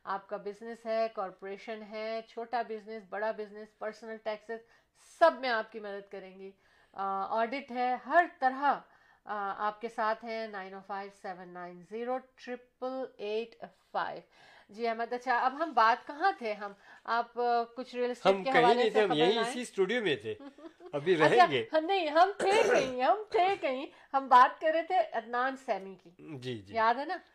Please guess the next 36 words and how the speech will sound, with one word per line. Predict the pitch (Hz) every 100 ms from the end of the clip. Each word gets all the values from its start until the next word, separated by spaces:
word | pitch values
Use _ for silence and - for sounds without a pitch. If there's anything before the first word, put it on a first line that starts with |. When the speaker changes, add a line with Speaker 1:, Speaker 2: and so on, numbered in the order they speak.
| -
Speaker 2:
ہم، | 120 104
ہم۔ | 139 175
Speaker 1:
تو | 240 233 233 233 - 240 202
عدنان | 196 247 254
سیمی | 262 247 262
کی | 294 302
اور، | - 233 226 220
آم، | 226 214 208 202 196 - _ _ _
آم، | - 208 208 202 202 196 - _ 294 _ -
<clears throat> | 294 269 214 190 _
اس | 226 -
کے | 254
بعد | 226 233
ہم | 247 233
نے | 233 233 220
وہ | 208
کرینہ | 202 214 214 226 220
کپور | 208 214
کیسی | 220 220 226
لگ | 208
رہی | 196 208
تھی، | 196
ان | 208 196
کے | 202
برابر | 196 196 185 190
میں | 190
بالکل، | 190 185 - 190 185 180 _ _ _ -
آ، | 202 190 180 196 - - _ -
تو | 202
وہ | 196
کہہ | 202
رہے | 190
تھے | 196
لگ | 208
رہا | 185 196
تھا | 202